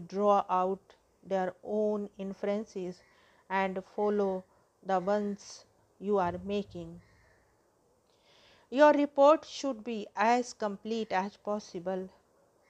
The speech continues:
It should be as candid as possible. Seek feedback on your findings and presentations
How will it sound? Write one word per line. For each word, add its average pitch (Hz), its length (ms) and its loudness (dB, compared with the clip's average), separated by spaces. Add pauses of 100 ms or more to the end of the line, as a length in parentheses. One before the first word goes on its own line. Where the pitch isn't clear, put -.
(480)
It 208 180 -2
should 196 320 -2
be 202 320 -2 (560)
as 214 420 6 (160)
candid 208 560 -2 (300)
as 185 300 2 (100)
possible. 185 720 -4 (1700)
Seek 226 440 -4
feedback 202 600 0 (100)
on 214 300 2
your 190 240 2
findings 202 720 -4
and 190 240 -6
presentations 202 960 -6